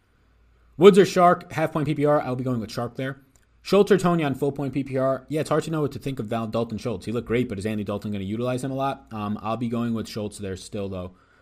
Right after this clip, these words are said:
with Devontae Adams coming back. Should you pick up Le'Veon Bell if he's on your waivers? Yes. He needed to attend practice today pending suspension, but he won't start this week. If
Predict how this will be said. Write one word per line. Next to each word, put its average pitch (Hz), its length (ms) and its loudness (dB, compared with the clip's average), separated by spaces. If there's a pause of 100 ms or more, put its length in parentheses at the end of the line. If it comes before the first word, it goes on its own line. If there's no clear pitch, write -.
(120)
with 95 140 -14
Devontae 101 280 -4
Adams 95 220 -6
coming 95 140 -8
back. 90 220 -8 (160)
Should 156 160 -2
you 165 60 0
pick 196 140 4
up 220 80 2
Le'Veon 180 300 2
Bell 151 160 2
if 147 60 0
he's 135 100 -4
on 135 100 -2
your 117 100 0
waivers? 98 400 -4
Yes. - 360 -10 (880)
He 151 140 2
needed 190 240 6
to 190 80 6
attend 180 240 2
practice 147 360 0
today 143 180 0
pending 135 300 -2
suspension, 139 500 -6
but 120 120 -2
he 117 80 -2
won't 120 240 -4
start 117 280 -6
this 110 200 -10
week. 127 320 -2
If - 360 -10